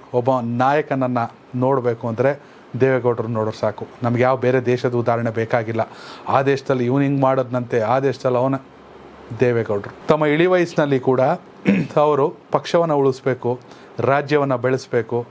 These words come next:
ಯಾಕಂದ್ರೆ ವಿಧಾನಸಭೆ ಚುನಾವಣೆ ಸಂದರ್ಭದಲ್ಲಿ ದೇವೇಗೌಡರಿಗೆ ಅನಾರೋಗ್ಯ ಕಾಡಿತ್ತು. ಅಷ್ಟಾದ್ರೂ ಕೂಡ ತಮ್ಮ ತೊಂಬತ್ತೆರಡು ವರ್ಷದ ವಯಸ್ಸಿನಲ್ಲಿ ಪ್ರಚಾರಕ್ಕೆ ಧುಮುಕಿದ್ರು ಪಕ್ಷವನ್ನ ಕಟ್ಟಬೇಕು ಅಂತ. ಇದೇ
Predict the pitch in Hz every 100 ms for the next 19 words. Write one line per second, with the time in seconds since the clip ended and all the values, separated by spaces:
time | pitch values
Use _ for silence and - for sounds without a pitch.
0 | - 139 165 131 131 180 170 156 139 143
1 | 139 147 139 123 139 143 139 127 127 117
2 | 143 - - - 117 143 156 143 131 127
3 | 123 117 131 143 120 107 113 110 - 107
4 | - - 117 - 131 139 135 139 143 127
5 | 117 120 120 127 131 139 147 127 - 123
6 | 117 127 127 135 117 117 139 - - -
7 | - 123 135 123 117 120 135 143 139 117
8 | 113 - - - - - - 127 - 131
9 | 123 - 147 135 117 - 107 113 - -
10 | - - - 131 165 190 208 214 202